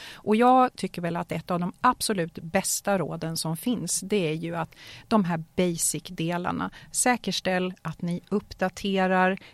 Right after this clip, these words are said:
era, era program, att ni säkerställer att ni har fullt tillräckliga brandväggar, att ni uppdaterar lösenord,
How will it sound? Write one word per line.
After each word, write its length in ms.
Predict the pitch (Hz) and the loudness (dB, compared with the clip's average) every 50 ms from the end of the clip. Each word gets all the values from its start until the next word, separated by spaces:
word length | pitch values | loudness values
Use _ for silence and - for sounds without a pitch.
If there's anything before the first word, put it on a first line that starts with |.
| _ - | _ -4
era, 460 | 202 202 180 170 170 170 170 170 175 - | -2 0 0 2 2 2 2 0 0 -2
era 340 | - 180 180 170 165 165 160 | -4 -6 -4 -4 -4 -4 -6
program, 800 | - - 165 160 156 165 165 180 208 226 240 247 254 254 254 - - | -6 -4 -6 -4 -4 -2 2 4 6 6 6 8 6 6 4 4 2
att 180 | 156 151 - | -2 -2 -2
ni 100 | - 160 | -2 -4
säkerställer 680 | 160 - - 185 180 - - 185 - - 175 170 165 165 | -2 0 0 0 -2 -2 -4 -6 -4 -4 -4 -2 -2 0
att 180 | 165 165 - - | -2 -2 -2 -4
ni 180 | 175 170 156 - | -6 -6 -6 -8
har 340 | - - 190 185 196 202 202 | -6 0 2 4 4 4 2
fullt 300 | - - 190 185 185 - | 0 -2 -4 -4 -4 -4
tillräckliga 540 | - - 190 180 175 170 - - 175 175 170 | -6 -4 -4 -2 -4 -4 -6 -6 -6 -6 -4
brandväggar, 880 | 165 175 180 202 214 214 190 175 175 190 196 208 196 - 208 190 175 | -2 0 0 2 2 2 0 0 0 0 0 0 0 -2 -2 -2 -2
att 180 | 156 156 - | -2 -6 -6
ni 100 | - 165 | -6 -6
uppdaterar 560 | 170 - - - 165 165 - 196 196 208 220 220 | -6 -8 -8 -8 -8 -6 -4 -4 0 2 2 4
lösenord, 1080 | 226 226 226 226 226 214 208 - - - 196 190 190 196 196 196 196 202 202 190 196 | 4 6 6 6 6 6 6 4 4 4 4 4 4 4 4 4 4 4 2 2 0